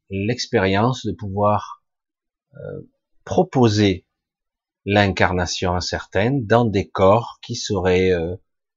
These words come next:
coupés un petit peu de leur esprit, une expérience hors de la connaissance. Enfin, c'est un petit peu compliqué, mais c'est un petit peu ça.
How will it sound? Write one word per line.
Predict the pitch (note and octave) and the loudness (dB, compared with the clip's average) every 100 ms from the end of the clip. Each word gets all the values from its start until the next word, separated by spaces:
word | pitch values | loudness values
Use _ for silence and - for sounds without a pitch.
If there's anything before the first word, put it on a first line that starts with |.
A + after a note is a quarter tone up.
| _ _ | _ _
coupés | - A#2 B2 A#2+ | -10 0 6 6
un | G#2+ | 4
petit | - F#2+ | -2 -8
peu | G#2+ | -4
de | F#2+ | 0
leur | F#2+ F2+ | 2 0
esprit, | F2+ - G#2+ A2 C#3 - - _ _ - | -4 -10 -6 -4 -6 -12 -20 _ _ -4
une | A2+ B2+ | 2 2
expérience | D3+ - B2 A2 G#2 G#2 A2 C3 - C#3 C#3+ _ _ _ _ _ _ _ _ _ C#3+ | 2 0 2 2 4 4 4 2 -2 -12 -18 _ _ _ _ _ _ _ _ _ 6
hors | C3 G#2 | 6 6
de | A2 | 4
la | G2 | 4
connaissance. | - F#2+ F#2+ - D#2+ D2 - - _ - | 2 -2 -2 -4 -8 -12 -18 -20 _ -18
Enfin, | D2+ | -14
c'est | - | -10
un | E2+ | -10
petit | F2 - | -12 -10
peu | F#2+ | -8
compliqué, | F#2+ F2+ E2+ - A2+ A#2+ | -6 -8 -12 -4 -2 0
mais | G#2+ | 0
c'est | F2 F#2 | -2 -4
un | F2 | -8
petit | - E2+ | -10 -10
peu | F#2 | -8
ça. | - D#2+ | -8 -10